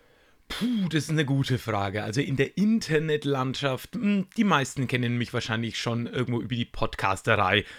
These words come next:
Ich habe jetzt keinen großen Fame in Social Media oder Ähnlichem aufgebaut, von daher, wer mich vielleicht aus diesem Echtwelt-Dings da draußen kennt, sind Leute, die sich so Comedy- oder Impro-Theater-Dinge anschauen.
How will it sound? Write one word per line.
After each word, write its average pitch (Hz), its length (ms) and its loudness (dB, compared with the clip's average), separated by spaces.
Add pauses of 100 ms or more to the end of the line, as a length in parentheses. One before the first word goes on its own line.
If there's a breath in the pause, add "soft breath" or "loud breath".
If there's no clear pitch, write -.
(200 loud breath)
Ich - 120 -4
habe 131 120 2
jetzt - 140 0
keinen 139 320 2
großen 156 540 6
Fame 165 440 -2
in 143 100 0
Social 139 340 -2
Media 147 320 2
oder 131 160 2
Ähnlichem 127 360 0
aufgebaut, 113 560 0
von 113 160 -2
daher, 104 360 4 (560 loud breath)
wer 170 200 6
mich 196 140 4
vielleicht 175 440 2 (340)
aus - 320 0 (340)
diesem 160 680 0 (640 loud breath)
Echtwelt-Dings 180 920 4
da 151 120 6
draußen 147 520 4
kennt, 135 340 2
sind 131 240 2
Leute, 120 380 4
die 113 240 0
sich 110 260 -2
so 113 240 0
Comedy- 139 640 4
oder 123 240 2
Impro-Theater-Dinge 135 1000 4
anschauen. 123 460 0